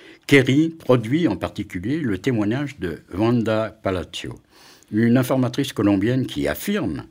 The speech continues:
que le baron de la drogue, Ochoa, s'est vanté de financer les Contras et qu'une compagnie aérienne liée à la C I A était utilisée pour exporter la cocaïne depuis Barranquilla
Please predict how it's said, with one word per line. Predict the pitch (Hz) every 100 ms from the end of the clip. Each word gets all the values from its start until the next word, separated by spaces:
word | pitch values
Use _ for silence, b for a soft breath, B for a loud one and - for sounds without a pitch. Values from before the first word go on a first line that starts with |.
| B B B
que | -
le | 80
baron | 87 123 113 120
de | 95 73
la | 71
drogue, | 71 67 65 62 65 _ _ -
Ochoa, | 104 - 92 65 - _ b b b b
s'est | - -
vanté | 92 82 139 135 - 127 151
de | 147
financer | 85 - 120 113 - 104
les | 90
Contras | 82 82 - 92 101 -
et | 78 - B B -
qu'une | 90 78
compagnie | 147 147 131 117 147 -
aérienne | 87 78 98 123 95
liée | 71 80 107 85
à |
la | 69
C | - -
I | 80 73
A | 120 127 B B B B
était | 131 165 208 151
utilisée | - 160 143 139 202 156 b b _
pour | 98 87
exporter | 156 160 - 143 - 143
la | 101
cocaïne | 90 98 - 98 175 147
depuis | 101 - 92 76
Barranquilla | 71 87 82 - 78 104